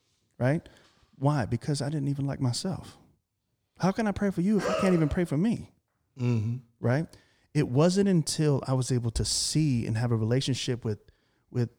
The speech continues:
Speaker 1: with her, my mom, that, oh, uh, oh, I could forgive somebody. I, wait a minute, forgiving somebody ain't for them? I didn't know that.
Speaker 2: Right.
Speaker 1: Oh, it's for me?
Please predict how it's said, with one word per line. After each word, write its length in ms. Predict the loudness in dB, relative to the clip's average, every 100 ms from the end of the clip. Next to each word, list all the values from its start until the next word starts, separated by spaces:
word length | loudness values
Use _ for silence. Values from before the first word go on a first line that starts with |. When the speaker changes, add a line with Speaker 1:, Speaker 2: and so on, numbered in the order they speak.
| _ -6
Speaker 1:
with 180 | -6
her, 200 | -2 0
my 120 | 0 0
mom, 480 | 0 0 0 -2 -8 _ _ _ _
that, 280 | -4 -2 -4 -10 _ _ _ _ _ -8
oh, 220 | -4 -4
uh, 40 | -6 _ _ _ _ _ -10
oh, 200 | -8 -8 _ _ _
I 60 | -16
could 160 | -10 -8
forgive 320 | -10 -14 -16
somebody. 480 | -12 -12 -14 -18 -20 -20 _ _ _ _ _ _ _ _ _ _ -10
I, 80 | -10 -10 -20 -20 _
wait 100 | 0
a 40 | 2
minute, 200 | 2 2
forgiving 380 | 0 2 0 0
somebody 460 | 2 2 4 4
ain't 100 | 4
for 100 | 4
them? 300 | 4 4 2 -2 _ _ _
I 100 | -4
didn't 260 | 0 2 4
know 240 | 6 6
that. 440 | 6 4 2 -8 -10
Speaker 2:
Right. 260 | -6 -4 -6 -12 _ _ _ _
Speaker 1:
Oh, 160 | 0 2
it's 100 | 2
for 160 | 2
me? 260 | 4 6 4